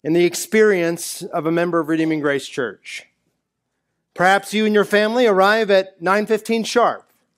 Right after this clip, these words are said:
nine fifteen sharp, for our discipleship classes.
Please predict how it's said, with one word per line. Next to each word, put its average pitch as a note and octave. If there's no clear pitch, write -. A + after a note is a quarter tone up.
nine B2
fifteen F3
sharp, D#3
for D3
our D3+
discipleship G3+
classes. G#3